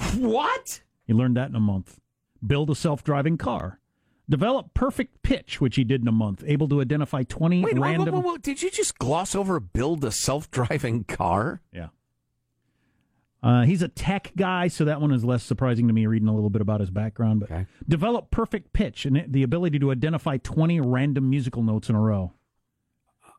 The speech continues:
Speaker 1: Can you develop that? I always thought
Speaker 2: He
Speaker 1: that was
Speaker 2: did.
Speaker 1: something you're born with.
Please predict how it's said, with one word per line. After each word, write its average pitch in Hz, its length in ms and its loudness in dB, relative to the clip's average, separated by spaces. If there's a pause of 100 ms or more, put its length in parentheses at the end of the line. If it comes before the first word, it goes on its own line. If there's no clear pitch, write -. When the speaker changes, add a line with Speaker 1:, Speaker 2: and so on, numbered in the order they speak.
(280)
Speaker 1:
Can 123 180 -2
you 170 100 -2
develop 113 600 -4
that? 185 200 0
I 143 120 0
always 139 240 0
thought 123 160 -2
Speaker 2:
He 165 80 4
Speaker 1:
that 190 80 2
was 165 100 2
Speaker 2:
did. - 20 2
Speaker 1:
something 113 220 -2
you're 92 140 0
born 98 360 -2
with. 76 160 -6